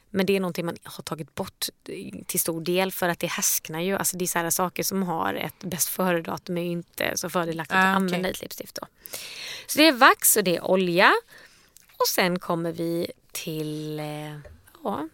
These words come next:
Speaker 1: vad var det vi sa?
Speaker 2: Färgämnen.
Speaker 1: Exakt, och det är alltså pigment,
Speaker 2: Mm.
Speaker 1: kan man ju säga. Ifall ni går och köper ett läppstift så kommer säkert, eh, ni höra att ett, eh, läppstift kan vara väldigt pigmenterat. Och
Speaker 2: Ja,
Speaker 1: det
Speaker 2: det
Speaker 1: betyder
Speaker 2: hör man ju ofta.
Speaker 1: hela
Speaker 2: Ett, ett
Speaker 1: tiden.
Speaker 2: väldigt,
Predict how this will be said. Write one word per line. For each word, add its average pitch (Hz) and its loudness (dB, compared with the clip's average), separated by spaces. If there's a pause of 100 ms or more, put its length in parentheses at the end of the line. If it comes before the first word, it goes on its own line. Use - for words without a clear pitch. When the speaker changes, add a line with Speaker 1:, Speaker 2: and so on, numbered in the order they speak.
(300)
Speaker 1:
vad 202 0
var 180 0
det 170 -2
vi 180 -6
sa? 233 -2
Speaker 2:
Färgämnen. 202 2 (100)
Speaker 1:
Exakt, 208 4
och 185 -2
det 160 -2
är - -2
alltså - -2 (200)
pigment, 160 -6
Speaker 2:
Mm. 214 2
Speaker 1:
kan 214 -4
man - -2
ju - 0
säga. - -2 (640)
Ifall 214 6
ni 220 6
går 220 6
och 170 2
köper 165 0
ett - -6
läppstift 165 0
så - -4
kommer 175 0
säkert, - -4
eh, - -4
ni 175 -2
höra 175 0
att - -4
ett, - -8
eh, 190 -2 (200)
läppstift 180 -6
kan 165 -6
vara 160 -2
väldigt 156 -6
pigmenterat. 170 0
Och 185 10
Speaker 2:
Ja, 185 10
Speaker 1:
det 190 6
Speaker 2:
det 226 10
Speaker 1:
betyder 202 10
Speaker 2:
hör 165 12
man 147 4
ju 147 0
ofta. - -2 (140)
Speaker 1:
hela 240 8
Speaker 2:
Ett, 180 4
ett 214 2
Speaker 1:
tiden. 190 6
Speaker 2:
väldigt, 233 10